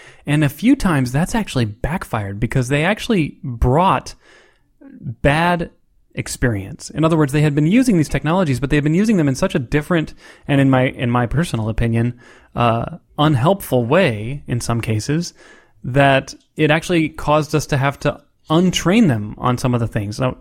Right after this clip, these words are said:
so a really good example of this is C plus plus. And there are so many ways to write really bad C plus plus. And in my opinion, you have to be a pretty disciplined engineer to write C plus plus effectively,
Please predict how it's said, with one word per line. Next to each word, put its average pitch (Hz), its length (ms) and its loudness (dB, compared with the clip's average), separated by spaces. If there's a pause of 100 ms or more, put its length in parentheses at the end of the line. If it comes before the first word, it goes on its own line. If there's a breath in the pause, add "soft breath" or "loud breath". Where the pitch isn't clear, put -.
(100)
so 135 220 0
a 139 60 4
really 180 260 6
good 156 100 4
example 135 300 2
of 117 80 -6
this 117 160 -8
is 113 120 -6
C 143 140 2
plus - 220 -4
plus. - 420 -6 (640 soft breath)
And 135 360 0 (360 soft breath)
there 156 140 4
are 139 120 2
so 175 300 0
many 175 160 4
ways 135 380 2
to 123 100 -2
write 123 180 2
really 135 260 2
bad 113 320 -2
C 120 140 -4
plus 104 220 -8
plus. 127 460 -6 (360 soft breath)
And 127 480 2
in 139 100 0
my 165 320 2 (120)
opinion, 131 360 2
you 123 80 2
have 185 140 0
to 151 60 -8
be 143 80 4
a 131 40 4
pretty 147 200 2
disciplined 120 560 -2
engineer 120 420 0
to 113 100 -6
write 117 200 -4
C 127 80 -6
plus 117 180 -6
plus 117 220 -4
effectively, 113 640 -6